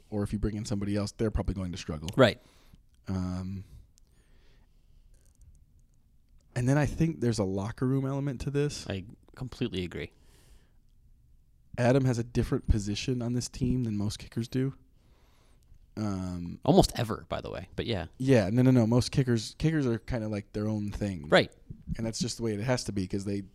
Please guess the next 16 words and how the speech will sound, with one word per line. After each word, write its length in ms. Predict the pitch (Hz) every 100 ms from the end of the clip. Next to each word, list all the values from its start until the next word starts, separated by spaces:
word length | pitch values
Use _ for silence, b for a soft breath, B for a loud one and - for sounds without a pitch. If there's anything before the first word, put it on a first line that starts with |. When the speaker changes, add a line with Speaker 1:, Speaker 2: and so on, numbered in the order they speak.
| - -
Speaker 1:
do 140 | 117
one 280 | 107 107 107
thing 320 | 107 107 104
and 80 | 104
they 80 | 98
practice 340 | - 101 -
by 120 | - 101
themselves 480 | 104 - 95 95
and 80 | 107
they 20 |
Speaker 2:
Yep. 80 | 101
Speaker 1:
don't 80 | 95
practice 340 | 107 101 101 107
as 140 | 101
long. 420 | 104 98 98 95
And, 140 | 95